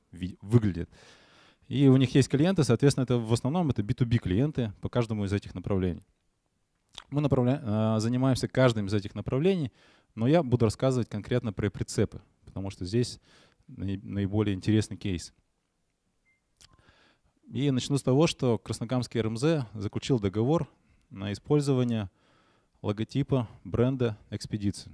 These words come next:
Этот бренд вы знаете. Вот, потому и заключили, то есть, соответствующее соглашение.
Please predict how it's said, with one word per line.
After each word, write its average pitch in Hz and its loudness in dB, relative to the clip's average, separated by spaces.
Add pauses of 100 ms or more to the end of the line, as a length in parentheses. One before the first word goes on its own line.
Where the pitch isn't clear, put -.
Этот 113 -4
бренд 104 -2
вы 101 0
знаете. 95 -6 (960)
Вот, 90 -4
потому 135 0
и 123 0 (120)
заключили, 107 0 (180)
то - -6
есть, 101 -6
соответствующее 104 -2
соглашение. 101 -6